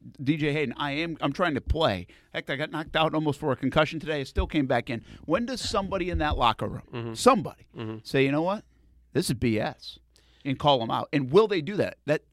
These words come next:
Speaker 1: I, I think that could happen at some point.
Speaker 2: You know how when we all work together, there's four of us in the sports department here, right? And you know how we, when we get to, like, February, you know, I'm never around.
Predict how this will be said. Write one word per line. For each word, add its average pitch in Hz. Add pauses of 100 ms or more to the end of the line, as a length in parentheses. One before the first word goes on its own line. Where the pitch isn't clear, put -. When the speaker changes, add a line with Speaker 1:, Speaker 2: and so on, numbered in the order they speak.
Speaker 1:
I, 127
I 151
think 175
that 156
could 180
happen 139
at 131
some 139
point. 156
Speaker 2:
You 226
know 254
how 190
when 135 (100)
we 127
all 117
work 110
together, 107
there's 98
four 135
of 101
us 104
in 101
the 90
sports 101
department 90
here, 85
right? 98 (640)
And 123
you 131
know 147
how 139
we, 123
when 117
we 113
get 107
to, -
like, -
February, 101 (500)
you 123
know, 98
I'm 101
never 98
around. 92